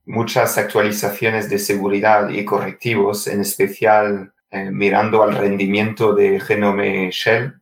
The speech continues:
que es, eh, lo que sustituye a Unity,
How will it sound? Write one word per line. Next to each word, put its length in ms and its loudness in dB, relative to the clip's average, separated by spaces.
que 160 0
es, 300 -6
eh, 380 -2
lo 220 0
que 380 2
sustituye 720 -2
a 40 0
Unity, 580 0